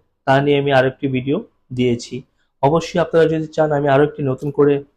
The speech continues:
আপডেট আপনাদেরকে দিব। তবে হ্যাঁ, আপনাদের, আপনাদের কাছে আমার একটি রিকোয়েস্ট থাকবে, চ্যানেলে যদি নতুন হয়ে থাকেন অবশ্যই চ্যানেলটি সাবস্ক্রাইব করবেন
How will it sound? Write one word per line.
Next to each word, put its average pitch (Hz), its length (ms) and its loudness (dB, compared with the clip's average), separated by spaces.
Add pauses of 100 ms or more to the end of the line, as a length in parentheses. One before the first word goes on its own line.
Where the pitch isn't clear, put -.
আপডেট 139 340 0 (120)
আপনাদেরকে 139 480 -6 (320)
দিব। 123 260 -4 (500)
তবে 160 180 2
হ্যাঁ, 185 240 0 (200)
আপনাদের, 156 360 -4
আপনাদের 160 340 -2
কাছে 160 240 -2
আমার 156 160 -2 (140)
একটি 160 240 -4
রিকোয়েস্ট 156 580 -4
থাকবে, 160 360 -6 (460)
চ্যানেলে 156 360 0
যদি 156 200 -4
নতুন 143 300 -2
হয়ে 151 180 4
থাকেন 156 360 -4
অবশ্যই 156 440 0
চ্যানেলটি 156 380 -2
সাবস্ক্রাইব 156 500 -6
করবেন 160 360 0